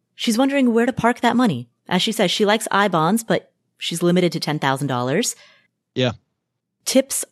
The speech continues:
Speaker 1: aren't great. They provide an inflation hedge, but she might want to buy that condo earlier than tips would allow for.
Speaker 2: And I think this is the crux of the discussion, Paula,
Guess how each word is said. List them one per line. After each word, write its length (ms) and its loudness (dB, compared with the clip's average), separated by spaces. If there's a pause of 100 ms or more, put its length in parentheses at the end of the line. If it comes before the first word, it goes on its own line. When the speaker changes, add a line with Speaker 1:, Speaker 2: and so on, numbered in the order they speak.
Speaker 1:
aren't 320 0
great. 540 0 (640)
They 320 0 (160)
provide 500 2
an 140 2
inflation 480 0
hedge, 420 0
but 460 0 (380)
she 180 0
might 220 2
want 120 0
to 60 0
buy 160 2
that 180 0
condo 420 0
earlier 540 0 (420)
than 480 -2 (480)
tips 280 -2
would 100 -2
allow 240 0
for. 420 -4 (160)
Speaker 2:
And 180 2 (100)
I 220 4
think 360 0
this 420 0
is 200 -4
the 100 -2
crux 480 0
of 120 0
the 100 2
discussion, 600 0
Paula, 460 0